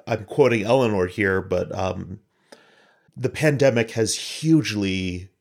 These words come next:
influenced and changed. And, like, who knows what this story would have looked like if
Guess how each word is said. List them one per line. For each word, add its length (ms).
influenced 520
and 120
changed. 420
And, 140
like, 260
who 240
knows 360
what 180
this 160
story 460
would 260
have 160
looked 280
like 520
if 420